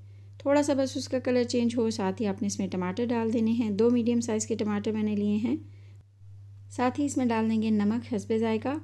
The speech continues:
कुटी हुई लाल मिर्च हस्बे जायका, सुरख मिर्च का पाउडर है हस्बे जायका,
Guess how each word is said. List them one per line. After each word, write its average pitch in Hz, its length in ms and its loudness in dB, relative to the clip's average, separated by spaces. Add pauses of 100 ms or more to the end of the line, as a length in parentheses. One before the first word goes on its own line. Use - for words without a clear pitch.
कुटी 233 200 0
हुई 233 180 2
लाल 190 240 4
मिर्च 202 320 -2
हस्बे 196 240 -2
जायका, 202 420 -2 (380)
सुरख 277 240 0
मिर्च 269 180 2
का 269 140 0
पाउडर 220 300 2
है 233 240 2
हस्बे 220 240 4
जायका, 220 420 0